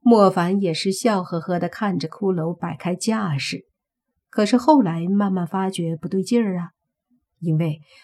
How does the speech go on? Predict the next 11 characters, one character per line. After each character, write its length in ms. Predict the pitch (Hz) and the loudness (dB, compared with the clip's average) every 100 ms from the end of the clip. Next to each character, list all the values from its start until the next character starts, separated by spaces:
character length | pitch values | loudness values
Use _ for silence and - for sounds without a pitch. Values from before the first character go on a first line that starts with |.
| _ | _
莫 240 | 196 180 160 | 2 2 2
凡 180 | 160 | -2
发 220 | 156 175 175 | -2 -2 0
现 200 | 180 165 | -2 -2
骷 200 | - 196 | 0 0
髅 180 | 175 | 0
架 240 | 175 202 196 | -2 -2 -2
子 140 | 160 | -4
的 100 | 160 | -6
拳 300 | 160 160 143 | -8 -6 -6
头 240 | 160 175 | -4 -6